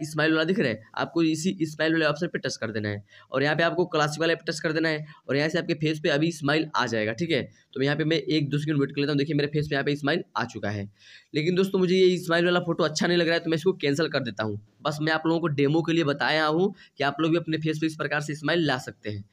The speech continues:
ठीक है, इस तरह अपने फेस को स्माइल, स्माइल कर लीजिएगा। यहाँ पे हेयर स्टाइल वाला आएगा, हेयर वाला एडिट कर लीजिएगा। यहाँ पे एज वाला आएगा, जेंडर वाला आएगा, लड़के से लड़की बन जाएगा, हेयर कलर वाला आएगा। यहाँ से तमाम प्रकार के आपको, अ, फंक्शन मिल जाएगा। मैं हेयर कलर पे टच करके दिखा देता हूँ, और यहाँ से मान लीजिए मैं ये वाला हेयर,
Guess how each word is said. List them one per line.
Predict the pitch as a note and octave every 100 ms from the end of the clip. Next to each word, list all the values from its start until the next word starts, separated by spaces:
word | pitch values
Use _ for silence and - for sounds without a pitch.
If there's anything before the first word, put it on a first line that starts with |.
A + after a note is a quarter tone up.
| _ -
ठीक | F3
है, | F3 G2 - - -
इस | F3 G3
तरह | G3
अपने | G3 G3
फेस | F#3+ F#3+
को | F#3+ G3
स्माइल, | G3 F3 F3+
स्माइल | F3+ F3+
कर | F3
लीजिएगा। | E3+ F3 F3
यहाँ | E3+ E3 E3+
पे | E3+
हेयर | C3+ D3+ E3
स्टाइल | D#3+ E3
वाला | D#3+
आएगा, | D#3+ D#3+
हेयर | D3 C#3+ D#3+
वाला | D#3+
एडिट | D3+ D3+
कर | D3
लीजिएगा। | D3 C3+ D3 D#3+ D#3 - -
यहाँ | C3
पे | D3 D3
एज | D#3+ D#3
वाला | D#3
आएगा, | C#3+ C#3+ D3+
जेंडर | C#3 D3 D#3+
वाला | D3+
आएगा, | C3+ C#3
लड़के | D3 C#3 D3+
से | C#3+
लड़की | C#3 E3+
बन | D3+
जाएगा, | C3+ C3+ C3+
हेयर | C#3 D#3
कलर | D#3 D3
वाला | C#3 B2+
आएगा। | B2+ C#3 D3 - _ -
यहाँ | D#3
से | F3+ F#3+
तमाम | D#3+ F3 F3
प्रकार | E3+ F3
के | E3+
आपको, | F3 E3+ F3 F3+
अ, | - C3 C#3
फंक्शन | C#3+ D3+ E3
मिल | D#3+ C#3
जाएगा। | A#2 A#2
मैं | C#3 D3+
हेयर | D3+ D#3+
कलर | E3 E3
पे | D3+
टच | D3
करके | D3 D3+
दिखा | C#3+ C#3+
देता | C#3 C#3
हूँ, | E3 - - - B2+
और |
यहाँ | C#3+
से | D#3+
मान | D#3
लीजिए | D#3+ E3
मैं |
ये | D#3+ D#3
वाला | D3+
हेयर, | C#3+ C#3